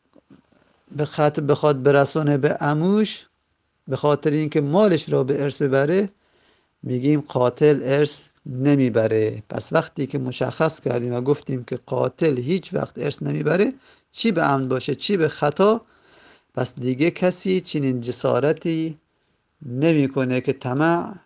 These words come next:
در مال مورثش بکنه یا کوچکترین طمعی در مال مورثش داشته باشه، چون که هیچ چیزی گیرش نمیاد، کلاً از ارث محروم می‌شه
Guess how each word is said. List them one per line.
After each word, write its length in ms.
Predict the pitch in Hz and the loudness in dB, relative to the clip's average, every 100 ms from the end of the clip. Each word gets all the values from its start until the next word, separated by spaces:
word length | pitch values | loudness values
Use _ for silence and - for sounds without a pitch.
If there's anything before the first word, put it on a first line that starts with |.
| _ _ _ _ _ 131 120 | _ _ _ _ _ -8 2
در 520 | 131 135 139 135 127 _ _ - | 4 6 4 0 -6 _ _ -18
مال 680 | 120 120 139 165 165 151 | -12 -2 2 4 4 4
مورثش 800 | 151 135 120 117 131 165 170 - | 2 0 0 0 0 -2 -6 -6
بکنه 560 | 202 156 170 170 180 185 _ _ _ _ _ | -8 -4 -2 -2 -4 -6 _ _ _ _ _
یا 120 | 156 | -4
کوچکترین 920 | 156 160 151 - 151 - 170 220 190 | -4 -4 -4 -4 -6 -2 0 2 0
طمعی 540 | 151 143 143 139 147 151 | -2 -2 0 2 0 -2
در 280 | 143 131 | -4 -4
مال 320 | 127 131 135 135 | -2 0 0 0
مورثش 560 | 123 120 123 135 151 | -2 -2 -2 -4 -6
داشته 380 | 147 135 117 139 | -4 -6 -4 -4
باشه، 280 | 127 131 170 | -4 -4 -6
چون 360 | - 190 170 151 | -6 -6 -8 -4
که 220 | 175 180 - _ _ _ _ _ | -4 -4 -10 _ _ _ _ _
هیچ 220 | - 220 | -2 -2
چیزی 680 | 220 190 170 156 170 170 147 _ _ | 0 -2 -2 -2 -4 -4 -10 _ _
گیرش 380 | 135 160 139 135 | 2 4 4 0
نمیاد، 560 | 123 117 120 113 113 - | -6 -4 -2 -2 -4 -4
کلاً 600 | - 143 143 190 185 - - | -2 -2 0 -2 -4 -10 -12
از 260 | 143 135 | -12 -8
ارث 380 | 156 156 151 - _ _ _ _ - | -4 -2 -2 -6 _ _ _ _ -12
محروم 480 | 127 120 135 135 120 | -8 -4 0 0 0
می‌شه 580 | 117 113 127 127 127 | -4 -6 -4 -2 -2